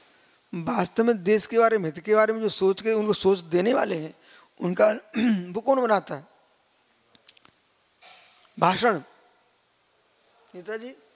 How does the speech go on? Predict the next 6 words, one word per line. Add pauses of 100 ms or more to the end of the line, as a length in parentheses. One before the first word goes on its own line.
(2750)
भाषण
कौन
बना
के
देता
है?